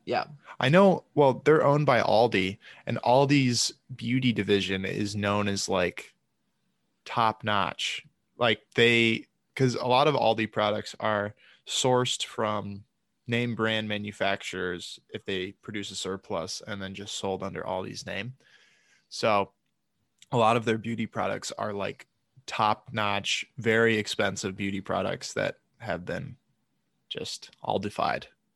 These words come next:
Speaker 2: And for that, they are the goat. Um, but yeah, I'll have to, next time I'm around a Trader Joe's, 'cause unfortunately we do not have one in my hometown.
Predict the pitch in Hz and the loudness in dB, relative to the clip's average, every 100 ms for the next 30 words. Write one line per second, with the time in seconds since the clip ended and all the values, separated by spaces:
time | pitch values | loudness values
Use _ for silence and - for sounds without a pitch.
0 | _ - 104 101 98 95 98 95 - - | _ -14 -8 -4 -4 -4 -6 -6 -4 -4
1 | 92 - _ _ _ _ _ _ _ _ | -4 -6 _ _ _ _ _ _ _ _
2 | _ _ _ 131 _ _ _ - 107 101 | _ _ _ -20 _ _ _ -12 -8 -8
3 | 101 - - 117 123 95 92 107 - 113 | -10 -16 -6 -2 -2 -4 -8 -10 -6 -4
4 | 107 - _ _ 123 120 135 120 113 110 | -4 -10 _ _ -6 -2 -2 0 0 2
5 | 104 107 110 104 104 101 101 104 98 95 | 2 2 2 0 0 0 -2 0 0 -2
6 | - - 101 - - 127 110 110 110 107 | -6 -10 -12 -12 -14 -12 -8 -6 -6 -6
7 | 104 98 104 104 104 107 98 98 92 90 | -8 -6 -4 -2 -2 -2 -4 -4 -6 -6
8 | 85 98 - 104 - - - | -8 -10 -12 -14 -12 -10 -12